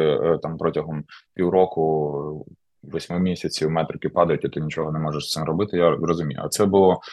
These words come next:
дуже серйозним ударом, і Макс, коли написав, що його запросив міністр цифрової трансформації на доволі серйозну посаду, мрії, е, будувати додаток для о-, освітньої реформи, от, і, ну, це,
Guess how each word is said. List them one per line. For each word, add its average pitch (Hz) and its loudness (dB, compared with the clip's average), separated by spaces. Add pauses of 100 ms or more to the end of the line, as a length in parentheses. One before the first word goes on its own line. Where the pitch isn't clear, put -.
(240)
дуже 92 4
серйозним 87 4
ударом, 135 4
і 95 -4
Макс, 117 4
коли 98 0
написав, 92 0
що - -2
його 85 2
запросив 80 0 (400)
міністр 80 -6
цифрової 76 -6
трансформації - -2
на 76 -2
доволі 80 0
серйозну 78 -2
посаду, 78 0 (340)
мрії, 87 4
е, 80 4
будувати 78 0 (200)
додаток 82 2
для 76 -2 (320)
о-, - -2
освітньої 80 0
реформи, 113 2 (360)
от, 80 2
і, 95 6
ну, 87 0 (180)
це, 87 4